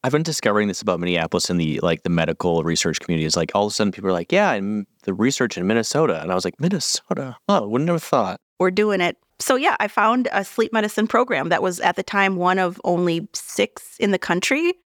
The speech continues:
Speaker 2: And it just happened to be right downtown Minneapolis. So I got accepted into the program and I took my first class. Instantly obsessed. Oh my gosh, I was just like, "What? This is so cool."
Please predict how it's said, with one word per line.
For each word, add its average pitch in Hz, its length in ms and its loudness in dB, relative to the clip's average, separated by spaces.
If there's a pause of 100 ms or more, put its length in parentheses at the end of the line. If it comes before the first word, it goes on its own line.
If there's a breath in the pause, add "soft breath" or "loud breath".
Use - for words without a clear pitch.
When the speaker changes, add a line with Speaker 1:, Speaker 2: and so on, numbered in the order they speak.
(180)
Speaker 2:
And 196 80 2
it 170 40 0
just 196 140 0
happened 220 460 0
to 240 80 0
be 254 280 2
right 196 220 2
downtown 226 420 0
Minneapolis. 233 540 2
So 170 460 0
I 180 100 2
got 175 160 2
accepted 196 340 -2
into 214 140 0
the 196 80 2
program 185 460 2
and 180 100 0
I 175 80 0
took - 220 -4
my 185 100 2
first - 280 -2
class. 160 420 0 (240)
Instantly 208 580 0
obsessed. - 560 -2 (240)
Oh 208 160 4
my 190 140 2
gosh, 170 240 2
I 196 100 2
was 170 160 -4
just - 180 -2
like, 165 220 0
"What? 165 720 0 (120)
This 208 180 0
is 220 180 -2
so 208 680 0
cool." - 480 -2